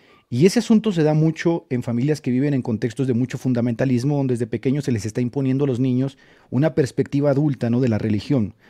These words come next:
sin dejarle que el niño se desenvuelva, vaya interactuando con la realidad que está enfrente de sus ojos, dependiendo de la edad que él va teniendo, ¿no? Y está el caso, por ejemplo, del hijo de Jesús Romero, que literalmente él se declara ateo.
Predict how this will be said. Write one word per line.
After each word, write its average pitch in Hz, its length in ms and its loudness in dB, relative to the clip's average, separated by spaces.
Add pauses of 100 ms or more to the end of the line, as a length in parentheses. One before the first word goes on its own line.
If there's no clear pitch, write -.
(140)
sin 120 160 0
dejarle 123 320 2
que - 80 -2
el 117 80 4
niño 131 200 2
se 135 100 -2
desenvuelva, 123 640 0
vaya 117 160 2
interactuando 123 600 -2
con 120 140 -2
la 107 80 0
realidad 110 280 0
que 113 100 -6
está - 100 -6
enfrente 110 320 -2
de 104 60 -8
sus - 160 -8
ojos, 143 440 -4
dependiendo 117 640 -2
de 120 80 2
la 104 60 0
edad 101 160 -2
que - 120 -4
él 101 80 -2
va 101 60 0
teniendo, 95 380 -2
¿no? 113 120 -8 (440)
Y 104 60 -4
está - 120 -2
el 135 80 4
caso, 143 220 0
por 120 100 0
ejemplo, 135 340 -2
del 110 120 4
hijo 123 160 0
de 117 60 2
Jesús 98 220 0
Romero, 131 600 2
que - 80 -6
literalmente 107 560 -2
él 104 80 -2
se 120 100 -2
declara 101 300 0
ateo. 120 420 0